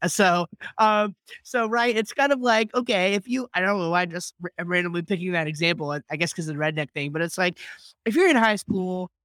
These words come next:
what you do on the fun for weekend is work on your stinking truck, and you know that you're, you want to be a diesel mechanic and you know they get paid well,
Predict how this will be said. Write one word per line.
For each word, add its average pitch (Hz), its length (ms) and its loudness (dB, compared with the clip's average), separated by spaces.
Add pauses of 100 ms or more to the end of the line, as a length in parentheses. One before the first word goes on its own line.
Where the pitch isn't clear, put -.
what 226 160 0
you 294 120 2
do 311 200 4
on 220 100 4
the 190 60 0
fun 240 320 4
for 208 100 -2
weekend 180 380 -2
is 160 100 -6
work 196 160 -2
on 180 140 0
your 160 160 -2
stinking 180 420 -2
truck, 156 380 2
and 190 120 0
you 269 80 4
know 247 220 6
that 214 100 0
you're, 196 160 0
you 196 280 -4
want 202 240 2
to 190 80 -8
be 180 140 2
a - 20 0
diesel 196 300 -4
mechanic 175 420 0
and 175 100 2
you 175 80 2
know 185 120 4
they 185 120 2
get 170 180 -2
paid 175 220 -2
well, 156 360 0